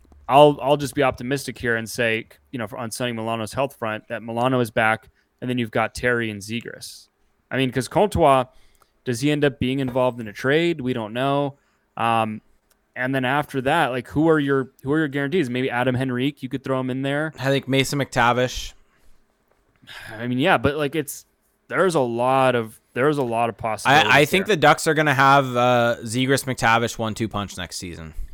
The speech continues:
Speaker 1: Well, that's my whole thing with the McTavish situation and, and your willingness to trade him is that I think that they are in a tough spot up front
Speaker 2: Well,
Speaker 1: without him.
Speaker 2: my,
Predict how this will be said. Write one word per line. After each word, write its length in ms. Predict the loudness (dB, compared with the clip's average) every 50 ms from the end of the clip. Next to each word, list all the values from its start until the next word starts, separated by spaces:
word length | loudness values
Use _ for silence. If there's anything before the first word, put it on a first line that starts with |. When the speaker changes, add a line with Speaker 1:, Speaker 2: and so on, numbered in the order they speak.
| -18 -20 -20 -20 _ _ _ _ _ _ _ 2
Speaker 1:
Well, 220 | 2 2 2 0 -2
that's 240 | 0 0 0 0 -2
my 140 | -2 -2 0
whole 200 | 0 0 0 -2
thing 260 | -2 -4 -4 -4 -4
with 160 | -4 -4 -4
the 60 | -4
McTavish 500 | -6 -6 -6 -6 -4 -4 -4 -4 -4 -8
situation 680 | -8 -10 -10 -8 -8 -6 -6 -6 -6 -8 -10 -12 -10
and, 160 | -8 -8 -8 -8
and 200 | -8 -6 -4 0
your 300 | 4 6 6 6 6 6
willingness 480 | 6 4 4 2 0 -2 -2 -4 -6 -6
to 100 | -10 -12
trade 300 | -6 -2 -2 0 0 -2
him 220 | -4 -6 -8 -8
is 140 | -8 -8 -6
that 340 | -2 -2 0 0 -2 -4 _ _ _ _ _ _ 0
I 680 | 2 4 6 6 6 4 2 2 0 -2 -4 -4 -8 _ _ _ _ _ -20
think 380 | -10 -4 -4 -2 -2 -4 -4
that 240 | -2 -2 -2 -2 -4 _ -2
they 180 | 2 2 4
are 140 | 4 4 4
in 60 | 4
a 80 | 2 0
tough 420 | -4 -4 -4 -4 -2 -2 -2 -4
spot 420 | -6 -12 -6 -4 -2 -2 -2 -4 -6 -10
up 100 | -14 -14
front 300 | -12 -10 -4 0 4 6
Speaker 2:
Well, 160 | 6 6 6
Speaker 1:
without 180 | 2 -6 -8 -10
him. 160 | -14 -18 _ _ _ _ _ _ _ _ -8
Speaker 2:
my, 400 | -2 2 4 6 6 6 4